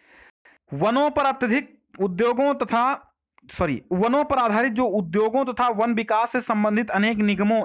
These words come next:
एवं विभागों में करोड़ों लोगों को रोजगार मिला हुआ है। अगर जंगल नहीं होते तो रोजगार स्थापित नहीं होता,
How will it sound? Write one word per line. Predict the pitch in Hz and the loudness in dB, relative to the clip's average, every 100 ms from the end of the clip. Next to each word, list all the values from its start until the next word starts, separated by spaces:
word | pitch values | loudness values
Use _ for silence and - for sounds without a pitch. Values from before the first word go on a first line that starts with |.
| 170 | 0
एवं | 190 214 180 | 0 0 0
विभागों | 175 165 170 196 | -2 0 0 0
में | 208 214 | 0 0
करोड़ों | 180 175 185 180 | 0 0 0 0
लोगों | 165 156 175 | 0 0 -2
को | - 185 | -2 -2
रोजगार | 143 147 131 131 127 156 151 | 0 0 -2 -2 0 2 0
मिला | 123 98 | 0 0
हुआ | 90 80 82 | -4 -8 -16
है। | - _ _ _ _ _ - - | -20 _ _ _ _ _ -18 -4
अगर | 190 262 220 | 0 0 2
जंगल | 247 254 277 | 0 2 2
नहीं | 262 247 | 2 2
होते | 240 247 254 | 0 0 0
तो | 226 | 0
रोजगार | 196 170 175 196 | 0 2 0 0
स्थापित | 202 - 208 208 | -2 -4 -4 -4
नहीं | 202 | -4
होता, | 196 - | -4 -8